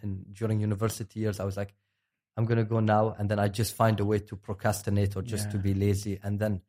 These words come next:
Speaker 1: when I graduated from my, um, undergraduate,
Speaker 2: Mm.
Speaker 1: uh,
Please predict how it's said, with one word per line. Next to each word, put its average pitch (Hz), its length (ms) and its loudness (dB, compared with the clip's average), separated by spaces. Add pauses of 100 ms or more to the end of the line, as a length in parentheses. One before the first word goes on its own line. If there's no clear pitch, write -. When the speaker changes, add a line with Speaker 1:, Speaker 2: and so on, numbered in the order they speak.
(720)
Speaker 1:
when 117 160 0
I 117 120 4 (160)
graduated 147 600 2
from 104 160 -6
my, 98 420 0
um, 95 300 -4
undergraduate, 104 920 0 (260)
Speaker 2:
Mm. 117 260 -2 (100)
Speaker 1:
uh, 92 340 -4